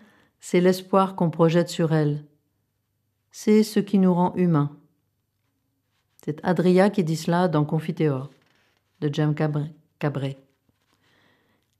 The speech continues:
Qui viendra souffler sur les cendres de la promesse ? Ça, c'est Isaïe.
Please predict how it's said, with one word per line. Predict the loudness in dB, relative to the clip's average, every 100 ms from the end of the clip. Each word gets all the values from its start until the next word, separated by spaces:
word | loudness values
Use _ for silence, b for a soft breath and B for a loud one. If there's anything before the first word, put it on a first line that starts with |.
| _ _ _ _ _ _ _ _ _ _ _ -4
Qui | 2 4
viendra | 6 4 4 4
souffler | 2 0 -2 2 2
sur | 2 0
les | 0 0
cendres | 2 2 4 2
de | 4
la | 4 2
promesse ? | 2 2 2 0 -10 -20 _ _ _ _ _ _ _ _ _ _
Ça, | -6
c'est | -2 -2 -2
Isaïe. | 0 2 2 0